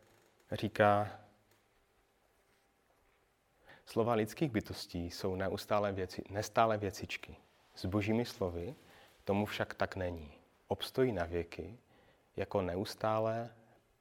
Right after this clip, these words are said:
platné vyjádření jeho myšlení a myšlenek.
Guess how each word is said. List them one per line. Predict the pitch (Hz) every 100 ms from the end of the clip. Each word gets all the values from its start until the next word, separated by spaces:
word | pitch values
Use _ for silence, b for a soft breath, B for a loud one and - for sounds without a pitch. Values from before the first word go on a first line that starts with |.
| _ _ _
platné | 92 90 - 104 101
vyjádření | 92 92 92 98 98 98 98 98
jeho | 92 98
myšlení | 90 - 98 92 90
a | -
myšlenek. | 85 87 - 90 87 -